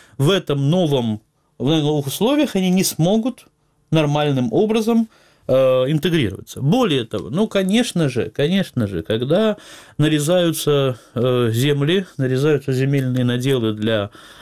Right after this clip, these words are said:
э, представителей российской элиты и знати, то, э, ну, всегда может быть вот этот самый, э, конфликт, потому что, э, земля может, как говорится, иметь, имеет свойство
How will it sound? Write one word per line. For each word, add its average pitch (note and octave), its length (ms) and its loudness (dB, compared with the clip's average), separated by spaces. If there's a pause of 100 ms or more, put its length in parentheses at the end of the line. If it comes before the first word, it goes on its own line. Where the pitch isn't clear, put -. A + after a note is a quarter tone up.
(120)
э, G#2 380 0
представителей B2 640 -2
российской A2+ 640 -2 (920)
элиты C#3+ 420 0
и A#2 40 0
знати, A3 520 0 (380)
то, E3 1000 2
э, C#3 40 -6
ну, G3 300 2
всегда E3 520 0 (140)
может D#3 480 0
быть C3+ 280 -2
вот C3 140 0
этот C3+ 240 -2
самый, C#3 460 -2 (340)
э, A#2 340 2
конфликт, C#3+ 580 -4
потому C3 340 -2
что, B2 500 -2 (100)
э, A#2+ 180 0
земля C3+ 420 0
может, C#3 340 0
как B2+ 180 -4
говорится, C3 600 0
иметь, C3 320 -2
имеет C#3+ 320 2
свойство D#3 600 -2